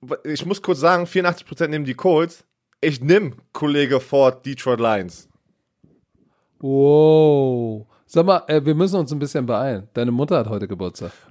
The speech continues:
Speaker 1: Meine Mama hat heute Geburtstag und, ähm, eigentlich müsste ich mich beeilen,
Speaker 2: Ihr
Speaker 1: ja.
Speaker 2: geht gleich brunchen.
Speaker 1: Wollten
Speaker 2: So, dann
Speaker 1: brunchen,
Speaker 2: sag
Speaker 1: ja.
Speaker 2: mal schnell, Packers gegen die Vikings. Ich glaub,
Speaker 1: Warte,
Speaker 2: in
Speaker 1: wen
Speaker 2: die
Speaker 1: nimmst du
Speaker 2: Vikings
Speaker 1: denn?
Speaker 2: kannst
Speaker 1: Die
Speaker 2: du
Speaker 1: Colts
Speaker 2: Gabel.
Speaker 1: oder,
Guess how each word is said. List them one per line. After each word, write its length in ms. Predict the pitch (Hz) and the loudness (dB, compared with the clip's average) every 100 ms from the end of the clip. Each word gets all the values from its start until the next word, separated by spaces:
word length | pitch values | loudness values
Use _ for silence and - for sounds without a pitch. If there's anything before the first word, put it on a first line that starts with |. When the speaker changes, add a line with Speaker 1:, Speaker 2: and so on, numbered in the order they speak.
| _ | _
Speaker 1:
Meine 380 | 90 107 139 165 | -4 0 2 2
Mama 460 | 151 139 135 135 135 - - | 2 4 2 0 -4 -20 -12
hat 160 | 104 101 | -8 -2
heute 220 | 113 110 | -2 -2
Geburtstag 720 | 104 101 104 - 101 95 95 | -4 0 -2 -2 -2 -2 -4
und, 440 | - 92 92 90 80 | -10 -8 -8 -8 -6
ähm, 540 | 85 85 82 85 85 87 _ _ - | -4 -4 -6 -8 -10 -14 _ _ -10
eigentlich 220 | 98 127 | -8 -6
müsste 200 | 135 143 | -8 -8
ich 60 | |
mich 140 | 139 139 | -8 -6
beeilen, 280 | 143 113 123 | -4 -4 -2
Speaker 2:
Ihr 60 | |
Speaker 1:
ja. 40 | 160 | -2
Speaker 2:
geht 160 | 190 | 0
gleich 220 | - 180 131 | 2 2 4
brunchen. 480 | 160 170 160 127 107 _ _ _ _ _ - | 2 2 0 -10 -14 _ _ _ _ _ -18
Speaker 1:
Wollten 180 | 87 107 | -10 0
Speaker 2:
So, 80 | 165 | 2
dann 100 | 143 | 2
Speaker 1:
brunchen, 160 | 165 156 | 0 2
Speaker 2:
sag 80 | 185 | 2
Speaker 1:
ja. 60 | |
Speaker 2:
mal 160 | 180 165 | 2 0
schnell, 340 | 156 135 117 - - - _ _ _ | -2 -2 -4 -8 -20 -20 _ _ _
Packers 420 | 175 196 202 180 | -2 0 0 -2
gegen 220 | - 175 | -2 -2
die 140 | 156 139 | -2 0
Vikings. 480 | 156 180 185 175 143 | 0 0 -2 -8 -8
Ich 120 | 139 | -8
glaub, 200 | 160 156 | -2 0
Speaker 1:
Warte, 140 | 311 | 0
Speaker 2:
in 40 | 170 | 2
Speaker 1:
wen 120 | 170 | 2
Speaker 2:
die 60 | |
Speaker 1:
nimmst 160 | 139 156 | 2 0
du 40 | - | 2
Speaker 2:
Vikings 140 | 175 | 0
Speaker 1:
denn? 100 | 127 | 0
Speaker 2:
kannst 180 | 147 143 | -4 -6
Speaker 1:
Die 40 | |
Speaker 2:
du 80 | 139 | 0
Speaker 1:
Colts 260 | 160 190 131 | 2 2 2
Speaker 2:
Gabel. 80 | |
Speaker 1:
oder, 300 | 117 160 151 | 0 0 0